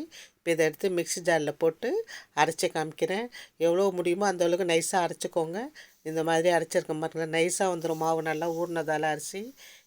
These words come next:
இப்போ இந்த மாவு வந்து காமிக்கிறேன் பாருங்க, நல்லா நைஸாக வந்திருக்கு பாருங்க மாவு. இப்போ இந்த பக்குவம் போதும். இப்போ இந்த மாவை வந்து ஒரு பாத்திரத்துக்கு மாத்தி எடுத்துப்போம்.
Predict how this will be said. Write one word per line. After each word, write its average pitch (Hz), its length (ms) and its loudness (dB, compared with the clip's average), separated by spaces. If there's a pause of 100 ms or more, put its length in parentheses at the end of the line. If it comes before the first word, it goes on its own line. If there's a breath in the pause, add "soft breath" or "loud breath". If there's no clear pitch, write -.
இப்போ - 220 -4
இந்த 160 220 0
மாவு 165 340 2
வந்து 165 280 -2 (520 loud breath)
காமிக்கிறேன் 147 520 -4
பாருங்க, 139 280 -14
நல்லா 165 320 -2
நைஸாக 165 400 0
வந்திருக்கு 151 300 -6
பாருங்க 151 340 -6
மாவு. 160 240 -8 (400 loud breath)
இப்போ - 180 -6
இந்த 170 240 0
பக்குவம் 170 500 0
போதும். 180 320 0 (220 soft breath)
இப்போ - 180 -8
இந்த 165 140 -2
மாவை 170 320 0
வந்து 170 220 -2 (120)
ஒரு 180 140 -2
பாத்திரத்துக்கு 165 600 0
மாத்தி 160 360 -2
எடுத்துப்போம். 170 440 -4